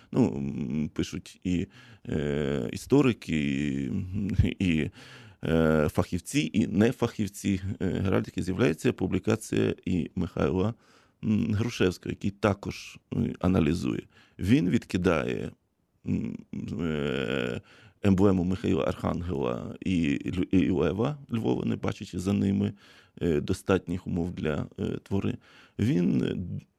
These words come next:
більш-менш позитивно, м, характеризує, е, козака з мушкетом, м, як не дивно, київський герб, і, е, м, як він пише, г-, гарно стилізований,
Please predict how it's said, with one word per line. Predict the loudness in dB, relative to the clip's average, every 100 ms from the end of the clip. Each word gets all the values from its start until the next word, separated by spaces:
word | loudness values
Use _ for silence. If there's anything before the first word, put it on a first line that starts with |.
| -2
більш-менш | 4 4 6 2 0
позитивно, | -2 -2 -2 -2 4 4 4 0 -2 -4 -6
м, | -6 -6
характеризує, | -4 -4 -4 -2 -2 2 2 2 0 -2 -6 -10
е, | -6 -6 -6 -8 -8 -8
козака | -6 -4 -4
з | -4
мушкетом, | -8 -2 0 0 0 -2 -8 -20 _ _ -8
м, | -2 2
як | 2 2
не |
дивно, | 2 4 2
київський | 0 -2 -2 -2 0
герб, | 2 0 0 -6 -20 -20 _ _
і, | 4 6 8 6 4 _
е, | 2
м, | 4 4 4 4 4 2 0 -2 -6 -10 _ _ _
як | -4 -2
він | -4
пише, | 0 0 0 -4 -4 _
г-, | -6 -6 _ _ _ _ _
гарно | 0 2 2 -4
стилізований, | -6 -4 -2 0 4 4 4 -2 -6